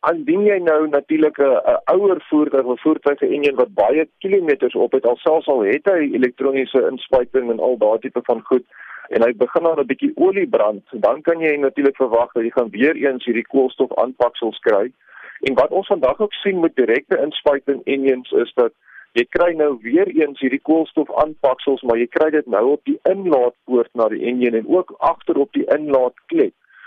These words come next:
Maar ongelukkig om jou voertuig nou te gaan hard ry, eh, gaan nie daai aanpaksels verwyder nie. So as ons net praat oor die proses wat nou gevolg moet word indien jy nou 'n ouer voertuig het of jy dink dit gaan nodig wees om van hierdie koolstofaanpaksels te verwyder,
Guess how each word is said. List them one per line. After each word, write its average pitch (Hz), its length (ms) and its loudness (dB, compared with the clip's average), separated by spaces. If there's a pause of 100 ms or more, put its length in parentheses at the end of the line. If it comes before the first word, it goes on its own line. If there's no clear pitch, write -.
(180)
Maar 127 120 2
ongelukkig 156 720 0
om 127 140 -2
jou 131 140 0
voertuig 160 420 0
nou 127 180 0
te 135 100 -4
gaan 113 440 -4
hard - 340 2
ry, 113 420 0 (340)
eh, 104 200 0
gaan 120 240 -2
nie 139 220 -4
daai 131 440 2
aanpaksels 113 680 -2 (180)
verwyder 107 600 0
nie. 67 240 -10 (500)
So 226 140 4
as - 80 -2
ons 180 80 -4
net 208 200 -2
praat 196 340 0
oor 165 220 0
die 151 160 -4
proses 175 520 -2
wat 151 140 0
nou 135 140 -2
gevolg 151 480 -2
moet 147 140 -6
word 120 260 0
indien 120 380 -2
jy 139 120 4
nou 123 200 2
'n 76 80 2
ouer 127 240 0
voertuig 127 400 0
het 123 180 0
of 110 120 -2
jy 110 120 2
dink 127 220 -2
dit 123 120 -2
gaan 123 180 -2
nodig 120 320 0
wees 127 200 -2
om 117 120 -6
van 123 100 0
hierdie 117 240 -2
koolstofaanpaksels 127 880 -2
te 117 100 -4
verwyder, 104 640 0